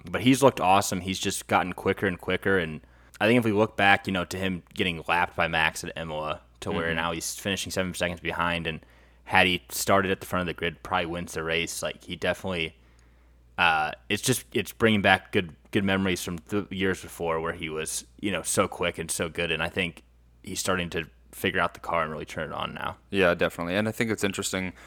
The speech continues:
Speaker 2: how we're starting to see maybe a more clean battle. You know, they're not, it doesn't seem like Max and Hamilton are on the same race strategies or,
Speaker 1: Yeah.
Speaker 2: or racing the same race, but they're kind of finishing in that same order and,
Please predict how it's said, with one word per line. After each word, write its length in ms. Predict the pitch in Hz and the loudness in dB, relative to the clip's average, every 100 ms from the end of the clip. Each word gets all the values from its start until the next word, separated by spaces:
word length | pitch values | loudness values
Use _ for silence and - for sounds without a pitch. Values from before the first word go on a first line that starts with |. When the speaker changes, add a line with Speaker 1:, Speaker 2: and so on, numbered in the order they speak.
| - - | -20 2
Speaker 2:
how 120 | 104 | 6
we're 80 | 95 | 6
starting 320 | - 95 92 | 6 2 2
to 60 | 90 | 0
see 420 | - 95 90 87 - | 0 0 -2 -6 -4
maybe 240 | 95 90 | -2 0
a 40 | |
more 160 | 85 90 | 0 0
clean 420 | - 98 90 90 | -2 -6 -4 -2
battle. 460 | 87 85 90 101 104 - | 0 2 4 2 0 -4
You 80 | 98 | 2
know, 120 | 98 | 4
they're 100 | 95 | 4
not, 320 | 98 95 - - - - - | 4 2 -2 -12 -20 -10 -2
it 80 | 101 | 2
doesn't 200 | 107 95 | 2 2
seem 260 | - 101 | 0 0
like 280 | 101 95 - | -2 -2 -4
Max 300 | 101 101 - | 0 0 -2
and 80 | 101 | -4
Hamilton 400 | 98 101 - 98 | -2 -2 0 4
are 180 | 90 - | 4 2
on 120 | 90 | 0
the 60 | 82 | 0
same 480 | - 87 87 85 - - | 2 2 -2 -4 -10 -12
race 280 | 85 90 113 | 0 0 2
strategies 680 | - 147 147 139 135 135 110 | 2 2 2 0 0 0 2
or, 100 | 87 | 4
Speaker 1:
Yeah. 220 | 85 80 | 4 2
Speaker 2:
or 140 | 87 85 | 0 -2
racing 460 | 82 92 - 110 | 2 2 2 -2
the 60 | 107 | -2
same 260 | - 110 110 | -2 -2 0
race, 220 | 110 - | -2 -2
but 140 | - | -4
they're 100 | 85 | -6
kind 200 | - 98 | -2 -2
of 80 | - | -2
finishing 540 | - 87 113 127 131 - - - - - | -4 -4 -2 -2 -2 -6 -16 -20 -14 -4
in 180 | 131 | 0
that 360 | 131 127 123 - | 2 2 0 0
same 340 | - 123 123 - | 2 4 2 2
order 360 | 113 131 151 | 2 4 4
and, 200 | 90 82 | 2 0